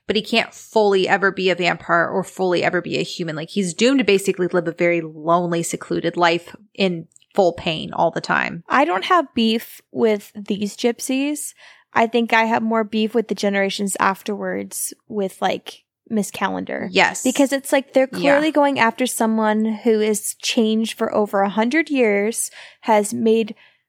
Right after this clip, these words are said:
Speaker 2: so many efforts to be a champion, to be somebody who defends, like, the weak and, like, has not killed somebody in a very, very, at least what we know,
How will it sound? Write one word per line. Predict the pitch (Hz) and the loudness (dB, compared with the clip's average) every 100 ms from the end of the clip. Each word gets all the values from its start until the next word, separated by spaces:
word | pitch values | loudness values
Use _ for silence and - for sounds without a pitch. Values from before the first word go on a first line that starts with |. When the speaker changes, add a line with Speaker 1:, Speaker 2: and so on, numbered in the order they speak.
| _ _ _ _ _ _ | _ _ _ _ _ _
Speaker 2:
so | - - - 269 | -2 2 4 4
many | 320 349 330 | 4 2 2
efforts | - 220 208 196 - - - - - _ - | 2 0 2 0 0 0 0 0 -4 _ -2
to | 240 | 0
be | 240 | 4
a | 247 | 2
champion, | - 226 214 220 202 202 | 2 0 0 2 0 0
to | - | -4
be | 226 226 | -2 0
somebody | 220 226 208 208 202 208 | 0 0 0 0 2 0
who | - 220 202 | -2 -2 -2
defends, | 196 220 - 220 226 233 - - | -2 -4 0 0 2 -2 -4 -6
like, | - 190 - | -2 -2 0
the | 202 | -2
weak | 190 190 190 - - _ | -2 -2 -6 -8 -14 _
and, | - 208 202 | -2 0 0
like, | 196 175 - - - - | 0 -2 -4 -14 -20 -14
has | - 226 214 | 0 0 2
not | 220 226 - | 2 2 0
killed | - 285 277 | 0 0 0
somebody | - 214 202 196 202 214 220 _ _ - | -2 -2 0 -2 -2 -4 -6 _ _ -4
in | 208 | -2
a | 202 | 0
very, | 196 220 220 | 0 2 2
very, | 214 208 | 2 0
at | - | 0
least | 233 262 240 | 0 -2 -4
what | |
we | 214 208 | -4 -2
know, | 220 208 190 214 | 2 2 2 0